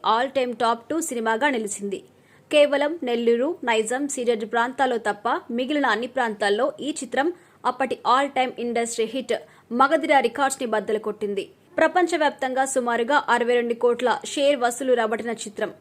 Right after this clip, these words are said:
ఓవర్సీస్లో దూకుడు తర్వాత ఒక మిలియన్ మార్కుని దాటిన చిత్రంగా కూడా నిలిచింది. ఈ సినిమా రికార్డ్స్ని బాహుబలి వరకు ఒక్క హీరో కూడా ముట్టుకోలేకపోవడం అప్పటి ట్రేడ్ వర్గాలను ఆశ్చర్యపోయేలా చేసింది. అలాంటి చిత్రం పవన్ కళ్యాణ్ బర్త్‌డే సందర్భంగా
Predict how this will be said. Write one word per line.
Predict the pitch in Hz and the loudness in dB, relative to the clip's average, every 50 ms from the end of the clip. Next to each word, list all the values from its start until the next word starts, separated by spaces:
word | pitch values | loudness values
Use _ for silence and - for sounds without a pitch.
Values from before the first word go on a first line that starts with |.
| _ _ _ _ _ _ - | _ _ _ _ _ _ 4
ఓవర్సీస్లో | 262 302 320 339 330 320 311 285 262 - 277 269 247 | 4 4 6 4 2 0 0 -8 -4 0 2 2 4
దూకుడు | 202 202 254 269 269 320 302 294 | 4 2 0 0 0 0 -2 -2
తర్వాత | 285 285 254 240 220 233 233 226 277 302 320 - - | 0 0 -2 0 0 0 -2 0 0 -2 -2 -2 -4
ఒక | 240 208 269 | -4 -2 -2
మిలియన్ | 269 277 285 285 294 294 269 | -2 0 0 0 0 0 0
మార్కుని | 254 247 240 254 254 - 262 262 | 0 0 0 -2 -2 -4 -4 0
దాటిన | 226 240 233 226 226 247 | 0 0 0 0 -2 -8
చిత్రంగా | 233 - 240 214 - 240 233 233 233 220 | -8 -10 -10 -6 -4 -4 -2 -2 -4 -4
కూడా | 226 233 226 247 302 | -2 -2 0 0 2
నిలిచింది. | 320 320 302 269 - - 247 214 202 208 - - - _ _ - - _ _ - - | 2 2 0 -2 -4 -6 -6 -4 -4 -6 -6 -8 -16 _ _ -20 -20 _ _ -4 2
ఈ | 311 349 | 2 2
సినిమా | 339 - 330 285 285 277 262 | 2 2 0 0 2 2 2
రికార్డ్స్ని | 240 240 240 247 233 226 233 - 320 | 2 2 0 0 0 0 0 -2 -2
బాహుబలి | 294 240 226 240 240 269 233 254 247 247 | 0 2 2 2 0 0 -4 -2 -2 -2
వరకు | 233 233 226 226 226 302 | -2 -2 -4 -4 -4 -4
ఒక్క | 262 226 208 - - | -4 -4 -4 -4 -8
హీరో | 233 254 269 247 254 | -6 -4 2 2 2
కూడా | 233 - 247 240 233 | 2 4 2 2 2
ముట్టుకోలేకపోవడం | 220 214 208 202 - 277 - 277 262 262 254 254 233 254 240 240 247 294 370 392 - - _ _ _ - 247 | 0 -2 -4 -6 -4 0 0 0 2 0 -2 -2 -2 -2 -2 0 0 0 -2 -4 -6 -18 _ _ _ -2 0
అప్పటి | 254 247 294 262 269 | 0 0 0 -4 -4
ట్రేడ్ | 233 - - 277 277 269 247 | -6 0 2 2 2 2 2
వర్గాలను | 233 247 240 233 247 240 233 233 247 285 294 - | 0 0 0 0 0 0 0 0 0 -2 -2 2
ఆశ్చర్యపోయేలా | - 226 247 - - 302 269 277 262 269 240 233 226 226 247 277 277 - | 2 2 2 2 -2 -4 -4 -4 -2 0 0 2 2 2 2 0 0 -2
చేసింది. | 226 214 - - 208 196 208 196 - _ _ _ _ _ _ _ - | -4 -4 -4 -8 -6 -6 -6 -6 -6 _ _ _ _ _ _ _ 4
అలాంటి | 254 262 285 330 359 349 349 - - | 6 6 6 6 4 2 0 -4 -6
చిత్రం | 302 - - 294 294 | -6 -4 -2 -4 -4
పవన్ | 285 285 - 247 233 233 254 269 | -2 0 0 0 2 2 -2 -4
కళ్యాణ్ | 262 262 240 240 240 233 | -2 -2 0 0 0 0
బర్త్‌డే | 220 226 226 226 226 240 226 | 0 0 0 0 0 -2 -2
సందర్భంగా | 233 247 226 220 226 208 - 226 233 233 254 320 | -2 -4 -4 -6 -6 -6 -6 -6 -2 2 2 2